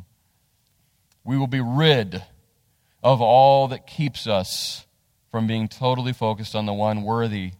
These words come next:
of our total focus. What a day that will be. Let's keep going. Verse twenty-three. "The city does not need the sun or the moon to shine on it." Why?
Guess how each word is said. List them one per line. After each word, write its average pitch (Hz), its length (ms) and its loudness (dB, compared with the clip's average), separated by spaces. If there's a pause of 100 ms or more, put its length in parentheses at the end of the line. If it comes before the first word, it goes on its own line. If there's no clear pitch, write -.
(120)
of 95 160 -6
our 98 120 -4
total 98 580 -8
focus. 85 580 -12 (1300)
What 104 200 -2
a 104 40 -6
day 110 300 -6
that 110 160 -10
will 95 120 -16
be. 80 220 -14 (1500)
Let's 143 160 0
keep 151 160 0
going. 117 420 2
Verse - 440 -2 (340)
twenty-three. 147 640 2 (960)
"The 151 140 0
city 214 640 4 (680)
does 160 320 4
not 175 420 6
need 170 420 2
the 139 100 0
sun 127 640 2 (260)
or 175 300 6
the 156 120 0
moon 151 440 4
to 139 100 -4
shine 139 380 2
on 90 160 -4
it." 78 120 -10 (1000)
Why? 143 600 2